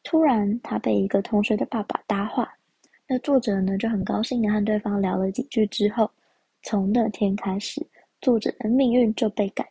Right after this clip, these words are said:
变了。因为那个和他搭话的人，居然是超级上流家庭的男主人，也是学校很有影响力的人物之一。自从其他妈妈看到那个人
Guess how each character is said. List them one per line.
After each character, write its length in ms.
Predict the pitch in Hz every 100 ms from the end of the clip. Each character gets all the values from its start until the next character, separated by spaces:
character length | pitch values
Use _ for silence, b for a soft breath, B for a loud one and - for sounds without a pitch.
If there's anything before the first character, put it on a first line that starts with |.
| -
变 120 | 214 -
了。 140 | - - _ _ _ _
因 180 | 208 208
为 120 | 208
那 180 | 208 214
个 160 | 196
和 180 | 202 214
他 140 | 220 202
搭 220 | - 233
话 220 | - 262
的 160 | 220 196
人， 240 | 190 185 - B B _
居 100 | -
然 160 | 269 247
是 180 | - 254 -
超 340 | - 285 285 302
级 300 | - 208 208
上 300 | - 226 202
流 140 | 190
家 260 | 190 202 214
庭 200 | - 190
的 100 | 196
男 300 | 185 185 214
主 200 | 226 -
人， 260 | 202 185 202 b b b b _
也 80 | 196
是 120 | 254
学 240 | 247 220 208
校 240 | 262 226
很 280 | - 208 214
有 180 | 233 - -
影 140 | 196
响 220 | 226 196
力 140 | 196 226
的 100 | 202
人 180 | 190 185
物 220 | 214 208
之 180 | 202 190
一。 280 | 196 196 208 B B B B B -
自 100 | 359
从 180 | 269 226
其 140 | 208
他 140 | 226
妈 160 | 220 220
妈 180 | 220 220
看 240 | - 226
到 180 | 220 196
那 140 | 269 349
个 140 | 233
人 260 | 214 214